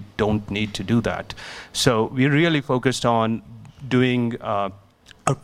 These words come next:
if you think about it, the next wave is A I on the edge, right? So, and that's kind of what we're trying to do: speech recognition on small devices. So now we have speech models running on really tiny devices that use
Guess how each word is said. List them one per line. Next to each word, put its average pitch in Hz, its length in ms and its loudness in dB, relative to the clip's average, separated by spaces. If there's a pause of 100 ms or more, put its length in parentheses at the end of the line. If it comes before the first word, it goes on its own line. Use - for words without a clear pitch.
if 147 420 2
you 156 80 2
think 180 140 4
about 135 180 4
it, 113 60 0
the 120 80 2
next 131 380 -2 (340)
wave 123 600 0 (400)
is 117 380 0
A 127 140 0
I 120 200 2
on 110 160 -2
the 104 160 -4
edge, 87 320 -8 (100)
right? 101 240 -4
So, - 140 -6
and 110 160 -2
that's 127 140 0
kind 131 160 0
of 113 40 0
what 110 120 2
we're 107 100 -2
trying 104 200 -2
to 98 60 -6
do: 95 140 -4
speech 143 260 0
recognition 120 440 -2
on 101 280 0
small 120 240 2
devices. 117 560 0 (280)
So - 120 -6
now 123 200 4
we 139 100 2
have 127 220 2
speech 117 320 -4
models 110 360 0
running 107 540 -4
on 101 540 -4
really 120 480 0 (340)
tiny 120 320 -4
devices 104 440 -4
that 101 200 -4
use 101 300 -8